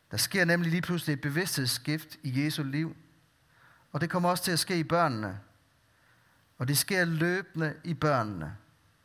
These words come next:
I starten har de en bevidsthed omkring familien.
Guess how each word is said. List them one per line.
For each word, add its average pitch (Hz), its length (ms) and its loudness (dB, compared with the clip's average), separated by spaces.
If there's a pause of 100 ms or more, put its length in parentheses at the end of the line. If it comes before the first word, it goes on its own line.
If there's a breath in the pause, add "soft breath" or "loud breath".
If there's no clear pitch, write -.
(120)
I 117 60 -6
starten 170 560 4
har 160 220 6
de 143 280 0
en 175 120 -4
bevidsthed 151 520 -2
omkring 160 400 -2 (800 loud breath)
familien. 143 720 -2